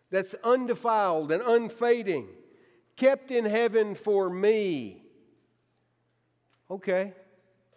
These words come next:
And now I know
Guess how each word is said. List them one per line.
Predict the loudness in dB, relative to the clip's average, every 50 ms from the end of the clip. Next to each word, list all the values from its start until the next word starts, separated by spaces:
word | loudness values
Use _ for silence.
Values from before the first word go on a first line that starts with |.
| _ _ _ _ _ _ _ _ _ _ _ _ _ _ _ _ _ _ _ _ -10
And | -8 -6 -4
now | -2 -2 -2 -2 -2 -2
I | -2 -2 -2
know | -2 -2 -2 0 0 -2 -4 -6 -8 -8 -12